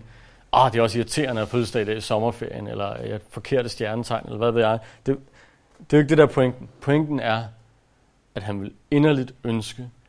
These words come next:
at hver eneste celle i hele hans krop aldrig nogensinde havde eksisteret. At han aldrig nogensinde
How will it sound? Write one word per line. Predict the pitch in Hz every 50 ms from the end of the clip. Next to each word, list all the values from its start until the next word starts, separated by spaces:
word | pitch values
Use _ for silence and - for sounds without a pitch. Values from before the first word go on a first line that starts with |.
| _ _ _
at | - 107 98 -
hver | - 104 101 113 123 127 127 - - 117 - _ _ _ _ _
eneste | 135 123 120 123 131 143 151 151 - - - 135 120 107 - _ _ _
celle | - - - - 123 104 98 104 110 123 127 127 - - _ -
i | - 104
hele | - 101 107 110 117 113
hans | 113 110 - -
krop | - - 101 101 107 113 - _ _ _ _ _ _ _ -
aldrig | - 107 110 117 120 110
nogensinde | 107 107 104 98 104 110 101 - - 107 95 95 95 98 101 101 - _ _ _ _ _ _
havde | - 104 92 -
eksisteret. | - - - - - - - - - - - - - _ _ _ _ _ _ _ _ _ _ _ _ _ _ _ _ _ _ _ _ _ _ _ _ _ _ _ -
At | 127 - -
han | - - - 123 127 131 131 127 - - _ _ _ _ _ _ _ -
aldrig | 107 104 98 - 110 104 95 92 - _ _ _ -
nogensinde | - 101 101 107 107 101 - - - 110 107